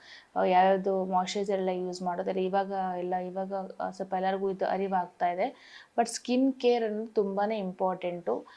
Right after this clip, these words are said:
So, ಫೀಮೇಲ್ಸಲ್ಲಿ especially ಅವ್ರು ಜಾಸ್ತಿ ಕೆಮಿಕಲ್ಸ್ ಕಾಂಟ್ಯಾಕ್ಟ್ ಬರ್ತ್-, ಬರುತ್ತೆ ಅವ್ರಿಗೆಲ್ಲ ಡೈಲಿ ರುಟೀನಲ್ಲಿ, ಆ, ಜಾಸ್ತಿ ಫ್ರೀಕ್ವೆಂಟ್ ವಾಷಿಂಗ್ ಮಾಡೋದ್ರಿಂದ ಎದ್ದು ಬಟ್ಟೆ ವಾಶ್, ಸೋಪ್ಸ್ ಎಲ್ಲ ಯೂಸ್ ಮಾಡ್ತಾರೆ, ಹ್ಯಾಂಡ್ ವಾಶ್, ಆ, ರಿಪೀಟೆಡ್ ಆಗಿ ಮಾಡ್ತಾ ಇರ್ತಾರೆ. So, ಅವಾಗ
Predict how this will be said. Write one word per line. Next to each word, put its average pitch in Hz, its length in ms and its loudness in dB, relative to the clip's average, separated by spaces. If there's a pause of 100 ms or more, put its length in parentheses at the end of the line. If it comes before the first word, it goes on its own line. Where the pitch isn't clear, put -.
(220)
So, 247 100 4
ಫೀಮೇಲ್ಸಲ್ಲಿ 247 680 2
especially 208 480 -2
ಅವ್ರು 208 160 0
ಜಾಸ್ತಿ 190 300 2
ಕೆಮಿಕಲ್ಸ್ 214 580 -2
ಕಾಂಟ್ಯಾಕ್ಟ್ 185 500 -2
ಬರ್ತ್-, 175 360 -8
ಬರುತ್ತೆ 185 320 0
ಅವ್ರಿಗೆಲ್ಲ 185 380 -4
ಡೈಲಿ 196 260 4
ರುಟೀನಲ್ಲಿ, 196 800 0
ಆ, 185 160 -2
ಜಾಸ್ತಿ 185 460 -2 (480)
ಫ್ರೀಕ್ವೆಂಟ್ 208 360 0
ವಾಷಿಂಗ್ 196 420 2
ಮಾಡೋದ್ರಿಂದ 185 500 -4
ಎದ್ದು 180 320 -6
ಬಟ್ಟೆ 180 560 -6
ವಾಶ್, 190 220 -4
ಸೋಪ್ಸ್ 214 380 -2
ಎಲ್ಲ 196 100 2
ಯೂಸ್ 185 260 -2
ಮಾಡ್ತಾರೆ, 175 440 -4 (460)
ಹ್ಯಾಂಡ್ 208 240 4
ವಾಶ್, 214 340 0
ಆ, 180 280 0 (140)
ರಿಪೀಟೆಡ್ 214 420 4
ಆಗಿ 208 120 2
ಮಾಡ್ತಾ 180 380 0
ಇರ್ತಾರೆ. - 720 -6
So, 254 80 6
ಅವಾಗ 240 160 10